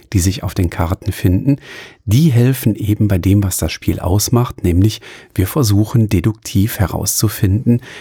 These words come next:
welcher Fuchs ist denn jetzt tatsächlich derjenige, der hier das, äh, goldene Hühnerei geklaut hat und sich gerade versucht, aus der Stadt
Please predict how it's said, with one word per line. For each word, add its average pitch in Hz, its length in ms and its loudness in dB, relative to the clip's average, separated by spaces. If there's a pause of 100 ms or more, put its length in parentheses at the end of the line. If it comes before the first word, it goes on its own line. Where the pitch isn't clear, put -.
(140)
welcher 98 460 0
Fuchs - 440 -2
ist - 240 -6
denn 113 140 2
jetzt 95 300 -2
tatsächlich 95 520 -4
derjenige, 98 500 2
der 90 140 0
hier 98 380 2
das, 92 420 -2
äh, 92 160 0
goldene 95 360 2
Hühnerei 113 460 2
geklaut 104 500 -2
hat 107 140 -2
und 98 160 0
sich - 200 -4
gerade 87 360 -2
versucht, 92 540 -2
aus - 140 -10
der 113 120 0
Stadt - 400 -6